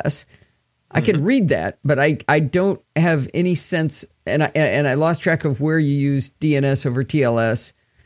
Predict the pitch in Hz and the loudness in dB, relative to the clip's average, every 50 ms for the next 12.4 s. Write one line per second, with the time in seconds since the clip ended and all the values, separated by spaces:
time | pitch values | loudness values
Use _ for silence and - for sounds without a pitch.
0 | _ _ _ - - 151 151 139 - 87 117 131 139 135 123 - - 165 143 139 | _ _ _ -2 0 2 2 2 2 2 2 2 2 0 -2 -2 0 0 2 2
1 | 127 143 147 151 170 190 202 180 170 156 143 151 143 135 - - 120 - - 131 | 2 2 2 4 4 4 4 2 2 2 4 2 2 0 -2 -6 -10 -8 -6 -4
2 | - 147 139 151 151 151 143 139 139 139 160 151 143 139 139 139 - 139 127 127 | -2 0 0 0 0 0 2 0 0 0 0 0 2 2 0 0 -2 -2 -2 0
3 | 131 135 - - 123 131 123 135 131 131 135 - - - 165 143 180 190 - - | -2 -2 -4 -6 -6 -4 -2 -2 0 0 -2 -2 -2 0 2 2 2 2 0 -6
4 | - _ _ _ - 151 143 123 - - 147 143 135 123 139 131 - - 135 117 | -20 _ _ _ 0 0 0 0 0 -2 0 0 0 0 0 -2 -2 -2 -2 -2
5 | 113 117 117 - - - 143 165 185 180 139 139 104 107 127 120 127 131 139 - | -2 -2 -4 -6 -6 -2 0 2 2 2 2 0 -2 -2 -2 -2 -2 -4 -4 -6
6 | - 139 117 - 143 143 127 131 131 131 123 120 123 123 127 135 - - - - | -6 -8 -4 -2 0 0 0 2 0 0 0 0 0 0 -2 -2 -4 -6 -4 -4
7 | 123 113 104 120 123 123 127 120 - - 113 82 - 139 - - _ _ _ _ | -2 -2 -2 -2 -2 -2 -2 -4 -6 -6 -6 -4 -4 -6 -8 -10 _ _ _ _
8 | _ _ _ _ _ _ _ _ - 123 127 156 151 147 147 135 160 170 190 - | _ _ _ _ _ _ _ _ -6 -2 2 2 4 4 2 2 2 2 0 0
9 | - 180 180 170 165 165 160 165 160 151 143 - - 143 151 147 143 151 156 156 | 0 0 0 2 2 2 2 2 2 2 2 2 2 2 2 2 2 2 2 2
10 | 143 131 131 131 120 135 127 127 - 160 135 113 - 147 139 139 120 143 139 135 | 2 2 0 0 2 0 0 0 0 0 -2 0 0 0 0 0 0 0 0 0
11 | 135 131 - 123 127 135 - - 196 196 190 180 180 - - 170 160 139 185 165 | 0 -2 -2 -2 -2 -2 -2 0 0 2 2 2 0 0 -2 -6 -4 -2 -2 -4
12 | 147 - 175 160 156 151 143 | -4 -2 0 2 2 2 2